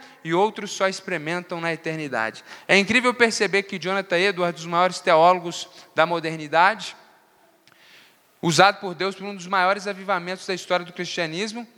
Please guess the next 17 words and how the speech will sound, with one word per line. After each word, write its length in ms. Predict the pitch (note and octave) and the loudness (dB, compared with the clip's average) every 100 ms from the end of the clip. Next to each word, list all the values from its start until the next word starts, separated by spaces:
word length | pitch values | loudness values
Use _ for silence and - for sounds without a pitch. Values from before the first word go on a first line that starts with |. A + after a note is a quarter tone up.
| _ _ | _ _
terminou 480 | - F#3 F3+ F3 G3+ | -2 -2 -2 -2 -2
seu 180 | G#3 G3+ | -2 -6
ministério 440 | G3+ F#3 - F#3 | -4 -4 0 0
sendo 200 | - G#3+ | 0 -6
expulso 440 | A3+ - - B3 - | -6 -8 -6 -6 -2
da 100 | G3 | -4
sua 160 | - | -4
igreja, 360 | D3+ A#2+ A#2 A#2 | -6 -6 -8 -8
por 140 | F3 | -2
uma 120 | G#3 A3 | -2 0
questão 400 | G3 - G3+ G3+ | -2 0 -2 -2
de 120 | G3+ | 0
como 240 | - A3+ | 2 2
ministrar 380 | A3+ F#3+ - G3 | 2 -4 2 2
a 20 | |
ceia. 400 | F#3 E3 E3+ C3+ - _ _ _ - | 2 -2 -4 -8 -14 _ _ _ -12
Incrível! 560 | E4+ - C4+ B3+ D#3 | -6 4 6 6 2